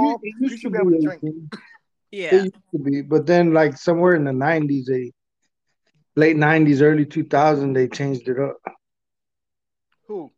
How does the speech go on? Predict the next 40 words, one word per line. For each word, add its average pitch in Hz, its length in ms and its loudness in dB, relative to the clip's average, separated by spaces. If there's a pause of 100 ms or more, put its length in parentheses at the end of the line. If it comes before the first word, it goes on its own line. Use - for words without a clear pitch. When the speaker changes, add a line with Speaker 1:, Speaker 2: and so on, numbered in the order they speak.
(1600)
Speaker 2:
The 127 120 0
school 190 380 2
system. 120 600 -12 (580)
Speaker 1:
Really? 370 380 -16
Speaker 2:
No, 143 540 2
not 185 220 0
the 151 60 -10
school 170 240 2
system, 160 340 -6
but 139 120 -8
the 139 80 -6
county 185 500 -2
I'm 127 200 -10
talking 135 240 -10
about. 120 100 -16 (1300)
It 180 120 4
used 247 200 0
to 247 60 -6
be, 233 160 -2
it 226 500 2
used 233 220 -6
to 240 60 -10
be 233 220 -2
eighteen 233 540 0
until, 185 640 2
you 180 120 2
know, 185 420 0 (180)
all 175 180 4
these 180 220 -2
kids 190 300 2
started 170 340 0
getting 175 300 2
in 165 80 0
wrecks 170 480 0
and 170 100 -4
shit 185 280 -2
like 170 200 -2
that. 185 240 0
And 156 160 -4
then 156 260 -2